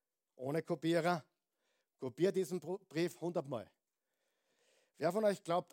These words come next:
A, dass sie Fehler machen wird? Und wer glaubt, B, dass du trotzdem noch verstehen wirst, was drinsteht?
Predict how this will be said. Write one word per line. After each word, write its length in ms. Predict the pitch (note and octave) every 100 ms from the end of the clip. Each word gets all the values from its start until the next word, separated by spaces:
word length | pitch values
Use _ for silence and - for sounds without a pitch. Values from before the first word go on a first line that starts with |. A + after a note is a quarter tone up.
| D3+
A, 160 | D#3
dass 220 | F3 E3+
sie 80 | F3+
Fehler 260 | E3 E3 D3
machen 300 | B2+ B2 G#2+
wird? 260 | G#2 - - _ _ _ _ _ _ _ _ _ _ _ _ _ _ _ _ -
Und 100 | C#3+
wer 160 | E3
glaubt, 320 | F#3 E3 C#3 A#2
B, 320 | D3 F3 G3 - _ -
dass 180 | C#3
du 100 | -
trotzdem 540 | C#3 - F3 - - F3
noch 160 | D#3+
verstehen 480 | - C#3+ - D3 C#3+
wirst, 180 | C#3 C3
was 140 | C3+
drinsteht? 520 | - B2+ G#2+ G2+ -